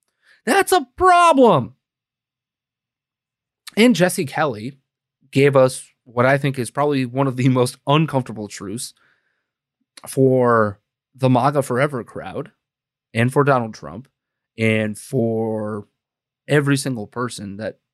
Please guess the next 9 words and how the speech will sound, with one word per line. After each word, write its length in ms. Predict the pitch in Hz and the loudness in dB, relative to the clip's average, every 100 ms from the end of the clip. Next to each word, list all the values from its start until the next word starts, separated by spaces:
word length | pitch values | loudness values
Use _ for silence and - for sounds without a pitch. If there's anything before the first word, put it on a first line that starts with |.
| _ _ | _ _
bought 320 | 113 120 120 117 | -10 0 0 0
into 400 | 113 110 95 - _ _ _ _ _ | -4 -8 -12 -14 _ _ _ _ _
fifteen 520 | 139 139 - 120 110 | -6 -4 -6 -6 -6
days 320 | 107 110 101 | -8 -8 -10
to 80 | - | -12
flatten 320 | - 113 - | -8 -6 -8
the 80 | 104 | -16
curve 460 | - 107 92 90 92 | -10 -8 -8 -12 -16
or, 360 | 95 95 92 | -14 -14 -16